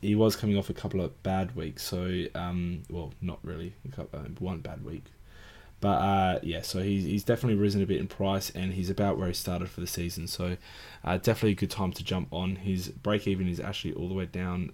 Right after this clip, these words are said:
to seventy-five, so definitely looking to make money. I wanna ask you, Pistol, about your Ed Curnow pick. So you opted for Ed Curnow over Patrick Cripps a couple of weeks ago.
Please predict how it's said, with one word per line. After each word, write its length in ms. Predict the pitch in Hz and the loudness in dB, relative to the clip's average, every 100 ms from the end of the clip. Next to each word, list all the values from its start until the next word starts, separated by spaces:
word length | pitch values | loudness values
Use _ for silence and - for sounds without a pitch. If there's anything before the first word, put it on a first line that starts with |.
| - - | -10 -6
to 920 | 87 78 - - 113 110 117 - 131 | -4 -2 -2 -4 -4 -4 -6 -2 -2
seventy-five, 640 | 139 117 117 123 147 87 87 | 0 0 0 2 4 4 0
so 280 | 85 90 95 - - - - - | -2 0 -2 -10 -16 -16 -8 -2
definitely 340 | 104 104 98 | 0 2 2
looking 240 | 71 95 | 2 -2
to 80 | 92 | 0
make 140 | 98 - | 0 2
money. 240 | 95 95 | 2 2
I 60 | 107 | 6
wanna 160 | 131 | 6
ask 340 | 117 117 - 95 | 6 4 2 2
you, 320 | 98 123 135 | 8 10 10
Pistol, 560 | 131 - - 87 117 135 - - - - | 8 2 0 0 0 -2 -14 -20 -18 0
about 200 | 98 98 | 4 6
your 220 | 101 101 - | 6 6 4
Ed 260 | 113 98 - | 2 2 -4
Curnow 480 | - 107 107 98 | 2 6 6 4
pick. 200 | - 80 | 2 -2
So 100 | - | 2
you 220 | 92 95 - | 2 4 4
opted 360 | 123 - 131 131 | 2 4 0 2
for 160 | - | 0
Ed 160 | 107 98 | 0 0
Curnow 420 | - 101 101 95 | 0 2 4 4
over 200 | 101 92 | 2 0
Patrick 400 | - 117 - - | 0 -2 0 -4
Cripps 260 | - 92 - | -2 -2 -2
a 40 | |
couple 260 | - 98 95 | -4 0 2
of 20 | |
weeks 220 | 98 - | 0 -2
ago. 280 | - 95 | -2 0